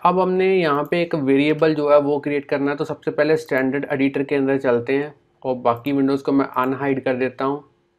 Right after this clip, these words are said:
और इस My Table View क्लास के अंदर चलते हैं, इसको मैं सेव कर देता हूँ। और अब मैं आपको यहाँ पे दिखाऊँगा कि एक वेरिएबल जो है वो हमने यहाँ पे क्रिएट करना है ताकि हर एक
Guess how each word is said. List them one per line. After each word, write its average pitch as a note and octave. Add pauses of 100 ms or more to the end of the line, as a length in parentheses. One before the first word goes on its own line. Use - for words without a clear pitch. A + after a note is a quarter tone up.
(280)
और A#2
इस C#3
My B2 (180)
Table C3+
View C#3+
क्लास B2+
के C3
अंदर B2
चलते A#2+
हैं, C3
इसको C3
मैं C3
सेव B2+
कर C3+
देता C3
हूँ। E3+ (480)
और C3
अब G3
मैं G#3
आपको F#3+
यहाँ D#3+
पे D3+
दिखाऊँगा D3+ (1400)
कि F#3
एक F3+
वेरिएबल F#3
जो E3
है E3
वो D#3+
हमने D#3+
यहाँ A#2+
पे C#3+
क्रिएट C#3
करना B2+
है C#3
ताकि B2
हर C3+
एक D#3